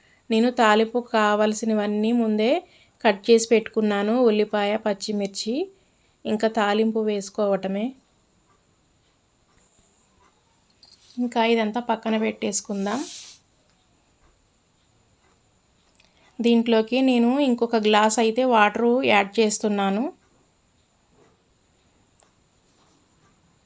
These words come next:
సరిపోతుందండి. ఇదంతా ఇప్పుడు నీళ్ళు నీళ్ళుగా ఉంది, కానీ మరిగిన తర్వాత చిక్కబడుతుంది. ఇప్పుడైతే స్టవ్ పైన ఒక గిన్నె పెట్టుకున్నాను, దాంట్లో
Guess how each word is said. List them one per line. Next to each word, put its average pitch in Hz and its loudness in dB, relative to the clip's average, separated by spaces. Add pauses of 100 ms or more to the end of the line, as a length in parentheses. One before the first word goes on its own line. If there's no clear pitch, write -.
(200)
సరిపోతుందండి. 220 -2 (800)
ఇదంతా 233 2 (180)
ఇప్పుడు 240 0 (120)
నీళ్ళు 233 4
నీళ్ళుగా 226 2 (140)
ఉంది, 220 2 (200)
కానీ 220 2 (320)
మరిగిన 220 2 (100)
తర్వాత 214 2 (160)
చిక్కబడుతుంది. 202 -2 (640)
ఇప్పుడైతే 220 4 (140)
స్టవ్ 220 4
పైన 214 2 (120)
ఒక 240 0 (120)
గిన్నె 214 4
పెట్టుకున్నాను, 202 -2 (600)
దాంట్లో 226 4